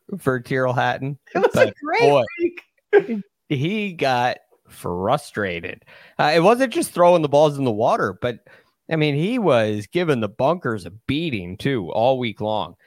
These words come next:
Speaker 1: It seemed like every time he was in a bunker, whether it was a fairway bunker or a greenside bunker, he was smacking the sand after hitting a shot. And look, we laugh this off in a way 'cause it's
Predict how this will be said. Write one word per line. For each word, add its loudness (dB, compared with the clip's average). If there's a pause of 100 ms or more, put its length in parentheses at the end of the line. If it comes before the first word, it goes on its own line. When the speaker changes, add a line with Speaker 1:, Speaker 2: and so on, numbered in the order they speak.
Speaker 1:
It -14
seemed -2
like 2
every 2
time 0
he 0
was -4
in -2
a -2
bunker, -6
whether -2
it -4
was -6
a -8
fairway 0
bunker -6 (240)
or 0
a -6
greenside -2
bunker, -6 (200)
he 0
was -2
smacking -4
the -4
sand -4
after -4
hitting -6
a -6
shot. -4 (600)
And 0
look, 2
we 0 (600)
laugh -2
this -8
off -2
in -6
a -4
way -4
'cause -10
it's -10